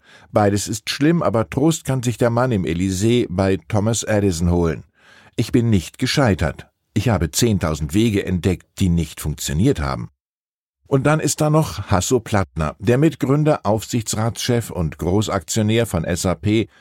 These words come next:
sorgt für eine dicke Überraschung. Seine Stiftung, die Hasso-Plattner Foundation, taucht nämlich plötzlich in einem wichtigen Projekt des S-A-P-Konzerns auf. Dabei handelt es sich um ein Joint Venture mit der Beteiligungsgesellschaft dedic für das Geschäft mit Finanzsoftware.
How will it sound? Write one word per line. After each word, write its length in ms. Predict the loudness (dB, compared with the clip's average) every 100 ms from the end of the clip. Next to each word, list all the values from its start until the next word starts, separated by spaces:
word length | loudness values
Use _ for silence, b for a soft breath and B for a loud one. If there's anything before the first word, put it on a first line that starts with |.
| b b
sorgt 300 | -2 -2 0
für 100 | -2
eine 220 | 0 -2
dicke 260 | 0 0 0
Überraschung. 680 | -2 0 0 0 0 -2 -4 b b b b
Seine 260 | 0 2
Stiftung, 680 | 0 0 0 2 2 2 -2
die 400 | -4 0 2 2
Hasso-Plattner 760 | 0 2 0 0 -2 -2 0 0
Foundation, 720 | 0 0 2 2 0 -2 -4 -2
taucht 320 | -2 -2 -4
nämlich 320 | -2 -2 -2
plötzlich 500 | -2 -2 -2 -4 -2
in 80 | 0
einem 260 | 0 0
wichtigen 460 | 0 -2 -2 0 -2
Projekt 520 | 0 0 2 -2 -2
des 180 | -4 -2
S-A-P-Konzerns 1040 | -4 -2 -2 0 -2 0 -2 0 0 -2
auf. 340 | -2 -4 -6 -14 _ b b b b
Dabei 280 | -2 2 4
handelt 280 | 2 2 0
es 120 | 0
sich 140 | 0 0
um 120 | 2
ein 180 | 2 0
Joint 340 | 2 0 2
Venture 380 | 0 0 -2 -2
mit 160 | 0
der 80 | 0
Beteiligungsgesellschaft 1200 | -2 0 0 2 0 -2 -2 0 2 0 0 -2 -2
dedic 500 | 0 2 2 -2 _
für 140 | -4
das 220 | -2 -4
Geschäft 460 | -6 -4 -2 -2 -2
mit 160 | -6 -2
Finanzsoftware. 960 | -2 2 0 0 -4 -6 -6 -6 -6